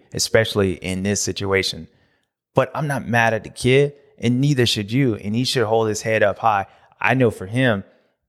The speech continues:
just like all of us, like, it's all about right now. And he knew if he had a sit-, if he had a chance to win that championship still, it was set up for him in that second moto.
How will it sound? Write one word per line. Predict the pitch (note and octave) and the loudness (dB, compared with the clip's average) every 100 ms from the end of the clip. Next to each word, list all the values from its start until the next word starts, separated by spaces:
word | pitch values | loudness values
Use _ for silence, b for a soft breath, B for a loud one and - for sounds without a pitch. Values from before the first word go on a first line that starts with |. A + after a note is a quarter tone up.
| _ _ - | _ _ -2
just | B2 A#2 | 0 2
like | G#2 G#2 | 2 4
all | A#2 A#2+ | 4 4
of | F#2+ | 0
us, | G2 | -4
like, | G2 G2 | -6 -4
it's | A2+ - | -2 2
all | A2 A2 | 2 2
about | G2+ F#2 | -2 -2
right | F#2+ F2+ | -2 -2
now. | G2 F#2+ F2 | 0 -2 -2
And | C#2+ F#2+ | -6 -6
he | G2+ A#2 | -2 -2
knew | G#2+ A2+ G#2+ G2 _ b b | 0 -2 -2 -4 _ b b
if | - F2+ | -6 -4
he | F2 | -4
had | F2+ G#2 A2+ | 0 2 2
a | G#2 | 0
sit-, | - G#2 - _ - | -4 -8 -10 _ -10
if | G2 | -10
he | F2+ F2 | -8 -2
had | G2 A2 | 2 4
a | G#2+ | 2
chance | F#2+ - A2 G#2 F2 | -2 -2 -2 -2 -4
to | - | -8
win | F#2 G2+ G2 | -4 -2 0
that | F#2 E2+ - _ - | 0 -2 -6 _ -4
championship | C#3 D3+ B2+ F#2 F#2+ E2+ | 0 0 0 -2 -2 -4
still, | - F#2 F2+ - b b b | 0 2 2 -2 b b b
it | A#2+ | 2
was | A#2+ G2+ | 2 0
set | - A#2+ A2 | 0 2 4
up | G#2+ | 0
for | - G2+ F#2+ | -2 -4 -4
him | F#2 | -4
in | |
that | F#2 E2+ | -4 -4
second | - F#2 F2+ | -2 -4 -4
moto. | F#2 F#2 F#2 E2+ | -4 0 0 0